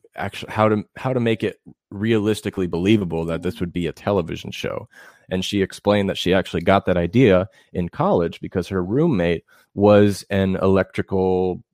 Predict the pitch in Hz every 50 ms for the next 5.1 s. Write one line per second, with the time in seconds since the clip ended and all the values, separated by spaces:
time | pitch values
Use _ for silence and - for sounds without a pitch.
0 | _ _ _ _ _ _ _ _ - 95 95 92 90 87 82 78 - - - 104
1 | 90 - 87 90 87 - 95 92 87 87 87 82 82 80 - _ _ _ _ _
2 | _ _ _ _ _ _ _ - - 53 50 - - - - - _ _ - 107
3 | 98 95 95 101 104 95 101 98 98 98 90 90 92 85 80 - 98 98 95 90
4 | - - 110 104 - 101 98 98 95 92 90 87 - 92 92 95 92 - 92 90
5 | 90 87